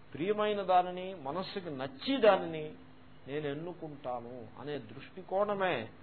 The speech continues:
చాలా, చాలా తప్పు. So అర్జునుడు చాలా మౌలికమైనటువంటి మీమాంసలోకి వచ్చాడు. "హే శ్రీకృష్ణ, నాకు ఏది ప్రేయస్సు,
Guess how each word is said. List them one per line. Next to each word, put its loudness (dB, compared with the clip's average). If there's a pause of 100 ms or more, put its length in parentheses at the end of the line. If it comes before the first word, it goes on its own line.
(500)
చాలా, 0 (140)
చాలా -6
తప్పు. -12 (1900)
So 6
అర్జునుడు 2 (380)
చాలా 4
మౌలికమైనటువంటి -6 (240)
మీమాంసలోకి -6
వచ్చాడు. -10 (760)
"హే -8
శ్రీకృష్ణ, -8 (320)
నాకు -2
ఏది -4
ప్రేయస్సు, -6